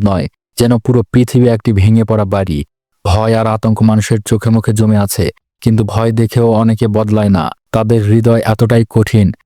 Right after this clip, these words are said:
যেন গাধার পিঠে বোঝা। বোঝা বাড়লেও তারা শেখে না, বোঝে না। তারা তখনও কামনা, বাসনা, ভোগবিলাস আর গাফিলতিতে ডুবে,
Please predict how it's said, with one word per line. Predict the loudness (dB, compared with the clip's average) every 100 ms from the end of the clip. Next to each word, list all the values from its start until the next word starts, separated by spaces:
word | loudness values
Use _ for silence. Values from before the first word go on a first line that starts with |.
| _ 0
যেন | 2 2
গাধার | 2 0 2 0
পিঠে | 0 0 0
বোঝা। | 2 2 0 -4 -8 _ _
বোঝা | 0 2 2
বাড়লেও | 2 2 2 2 2
তারা | 0 -2
শেখে | -2 -4 0
না, | 0 0 -4 -2 2
বোঝে | 2 2 2
না। | 2 -2 _ -6
তারা | -4 -2
তখনও | -2 0 0 0
কামনা, | 2 2 4 2
বাসনা, | 0 0 2 2
ভোগবিলাস | 0 -2 -2 0 0 0 -2
আর | -2 -2
গাফিলতিতে | -4 -4 -2 0 0 0
ডুবে, | 0 0 0